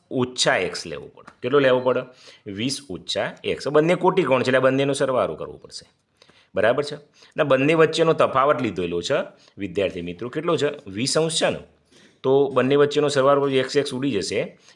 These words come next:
આપણે એક જ મિનિટ જોઈ લઈએ. વિદ્યાર્થી મિત્રો અહીં બે કોટી કોણ વચ્ચેના માપનો તફાવત વીસ અંશ એટલે અહીં વીસ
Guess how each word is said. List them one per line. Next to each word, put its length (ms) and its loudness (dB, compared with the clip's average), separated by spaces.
આપણે 220 0
એક 200 -4
જ 60 2
મિનિટ 240 -10
જોઈ 300 -10
લઈએ. 420 -12
વિદ્યાર્થી 340 0
મિત્રો 280 0
અહીં 320 0
બે 140 2
કોટી 320 -2
કોણ 160 4
વચ્ચેના 420 2
માપનો 420 2
તફાવત 420 2
વીસ 300 -2
અંશ 200 -2
એટલે 140 -2
અહીં 200 0
વીસ 340 -8